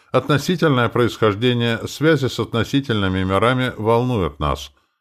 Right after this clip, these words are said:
Мы не безразличны и хотим им помочь.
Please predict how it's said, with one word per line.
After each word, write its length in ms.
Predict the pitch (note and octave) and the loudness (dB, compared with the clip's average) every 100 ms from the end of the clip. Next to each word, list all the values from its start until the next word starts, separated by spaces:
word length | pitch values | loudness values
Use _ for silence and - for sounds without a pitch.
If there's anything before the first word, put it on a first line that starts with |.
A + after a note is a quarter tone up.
| _ - | _ -10
Мы 220 | F2+ G#2+ | -4 -2
не 120 | G#2+ | -2
безразличны 920 | G2+ F#2+ G#2 G#2 - D#3+ C#3+ - D2+ - | -4 -4 -2 -2 -2 -6 -8 -12 -12 -12
и 80 | |
хотим 440 | D#2 A2+ - A#2 G#2+ | -8 -8 -6 -6 -6
им 100 | G#2 | -8
помочь. 680 | - A2+ G#2+ C2+ - - | -4 -4 -2 -6 -8 -16